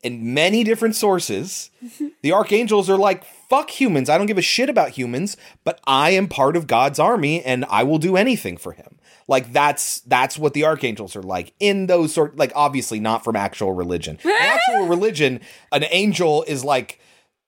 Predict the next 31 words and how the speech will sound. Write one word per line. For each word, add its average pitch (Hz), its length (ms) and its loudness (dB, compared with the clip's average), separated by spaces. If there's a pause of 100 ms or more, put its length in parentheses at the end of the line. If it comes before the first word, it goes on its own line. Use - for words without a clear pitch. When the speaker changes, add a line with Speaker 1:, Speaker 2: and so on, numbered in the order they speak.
(260)
Speaker 1:
you 143 100 -2
know, 107 360 -2
a 135 80 2
hundred 175 480 0
wheels 175 440 0
with 156 140 -2
a 135 60 0
hundred 160 420 0
eyes 139 640 0
with 131 200 -4
wings, 135 640 -2
and, 127 160 -4
like, 117 300 0
it's 117 160 -8
something 131 380 -2
that 113 260 0
the 113 100 0
human 139 380 -4
eye 123 240 4
cannot 120 340 -2
behold 120 400 0
without 110 220 0
exploding. 107 760 -6 (240)
Like, 143 200 0
that's 160 260 0
what 151 160 0
an 123 80 2
angel 120 260 -2
really 104 300 -2
is. 110 260 -12 (280)
But 135 280 2